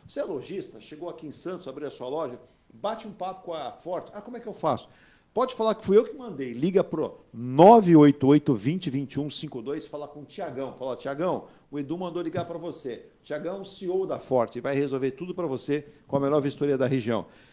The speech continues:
Quer garantir um apartamento em Santos? Ou pra morar e pra investir?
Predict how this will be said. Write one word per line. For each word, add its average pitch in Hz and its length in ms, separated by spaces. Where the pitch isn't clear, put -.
Quer 226 160
garantir 185 680
um 156 520
apartamento 160 580
em 123 60
Santos? - 460
Ou 233 140
pra 226 140
morar 147 260
e - 20
pra 135 140
investir? 120 520